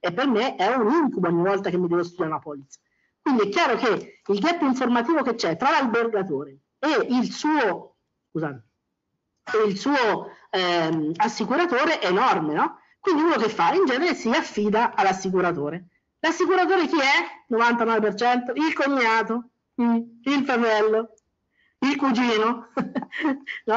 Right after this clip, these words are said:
La moglie del cugino, donne e meno, sono più maschi gli assicuratori.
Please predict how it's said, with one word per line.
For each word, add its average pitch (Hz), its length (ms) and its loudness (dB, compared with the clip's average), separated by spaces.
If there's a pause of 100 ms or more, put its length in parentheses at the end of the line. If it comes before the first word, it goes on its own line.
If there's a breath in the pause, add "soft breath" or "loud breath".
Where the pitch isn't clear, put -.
(120)
La 254 160 4
moglie 269 420 0
del 233 160 2
cugino, 185 480 2
donne 277 320 2
e 240 40 2
meno, 180 340 0
sono 185 180 -4
più 277 140 -4 (220)
maschi 156 440 -2
gli 160 80 0
assicuratori. 160 520 -10